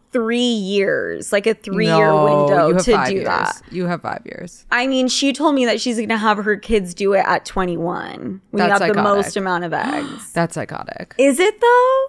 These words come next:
Speaker 2: I guess if you think about Botox, right? You shouldn't get Botox when you're twenty-one. Absolutely not. But maybe you should freeze your eggs because that, like, that
Speaker 1: That's when your
Speaker 2: actually
Speaker 1: eggs are,
Speaker 2: Yeah.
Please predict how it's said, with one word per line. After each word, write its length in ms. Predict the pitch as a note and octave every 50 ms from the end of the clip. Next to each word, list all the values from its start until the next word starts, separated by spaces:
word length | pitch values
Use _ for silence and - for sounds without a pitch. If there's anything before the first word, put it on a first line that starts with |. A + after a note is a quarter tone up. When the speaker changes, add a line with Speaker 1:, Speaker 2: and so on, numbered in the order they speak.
| -
Speaker 2:
I 120 | - - B3
guess 300 | A#3+ C4 D4+ E4+ - - -
if 140 | - F#3
you 80 | G#3 A3+
think 160 | - A3+ A3+
about 180 | A#3+ A#3+ A3 E3
Botox, 460 | D#3+ D3 D3+ - E3+ E3 F#3 F3+ -
right? 220 | E3+ E3 F3 - - - - _ _ _
You 120 | - G#3+ G#3+
shouldn't 300 | - - A3+ A3 B3+ B3+
get 160 | C#4 B3 -
Botox 340 | F#3+ E3+ D#3+ E3+ D3 - -
when 100 | E3 D3+
you're 120 | C#3 C#3+
twenty-one. 480 | C3+ - C3 C3 B2 A#2 - - - G3+
Absolutely 480 | - - D3 D3+ - - D3+ - -
not. 360 | A2 - - - - G3+ - _ -
But 180 | E3+ G3+ G3
maybe 300 | F#3 G3 F#3 G3 G3 A3+
you 140 | A3+ A3 A3+
should 260 | - - F#3+ F3 E3
freeze 220 | - E3 C#3+ C3+ -
your 120 | C3+ G2
eggs 280 | G2+ G#2 G#2 - D#3 -
because 560 | D#3+ D#3+ - - D3+ C#3+ C#3+ C3 - - _ _ _ _ _ _ _ _ _ _ -
that, 520 | - D#3+ D3 F3+ E3 D#3+ D#3+ D#3+ D#3 - _ _ _ _ _ _ _
like, 260 | - F#3 F3+ - - _ _ _ _ _ _ _ _ _ _ _ _ _ _ _ _ _ _ _ _ _ -
that 120 | - - - - -
Speaker 1:
That's 420 | - E3 F#3 - A#3+ C4 D4+ D4+ D4+
when 100 | D4 C#4+
your 160 | C#4 B3+ -
Speaker 2:
actually 260 | - - G#3 A3 A#3 A#3 G#3+
Speaker 1:
eggs 120 | G#3 -
are, 220 | A#3 A3 G#3+ G3+
Speaker 2:
Yeah. 400 | F#3 F3 E3+ E3+ E3 D#3+ D#3+ E3+